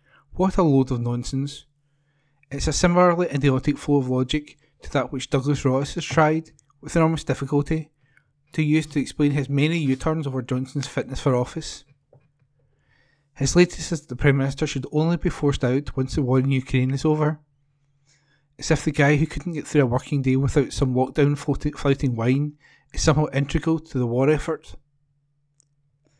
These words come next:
The message from Johnson and his allies over recent days has been clear.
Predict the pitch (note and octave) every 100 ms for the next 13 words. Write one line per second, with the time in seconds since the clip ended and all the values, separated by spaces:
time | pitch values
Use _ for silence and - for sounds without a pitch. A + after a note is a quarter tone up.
0 | _ _ _ - C#3+ E3 - F#3+ G3+ D#3
1 | C#3+ C#3 D3 C#3 C3+ B2+ A#2 C3+ C#3 C3
2 | B2 B2+ - A#2 B2 C3 - B2 - A#2+
3 | - C3 C3+ C#3